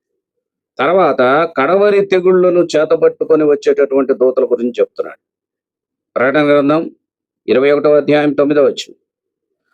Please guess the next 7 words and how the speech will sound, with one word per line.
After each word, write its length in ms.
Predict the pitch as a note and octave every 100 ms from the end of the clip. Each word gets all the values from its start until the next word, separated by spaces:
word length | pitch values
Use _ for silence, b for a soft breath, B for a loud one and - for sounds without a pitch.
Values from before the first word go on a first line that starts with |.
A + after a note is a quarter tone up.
| _ _ _ _ _ _ -
అంతటా 800 | B2+ D#3+ - - D#3 D#3 - - _ _ _ _ _ _ _ _ _ _ _ -
ఆ 120 | C3
కడపటి 460 | C3+ C#3 D#3+ F#3 E3+
ఏడు 300 | D3+ E3 E3+
తెగుళ్లతో 640 | E3 D#3+ F3 E3+ E3+ E3+
నిండిన 340 | D#3 D#3 E3 E3
ఏడు 340 | D3 D#3 D#3+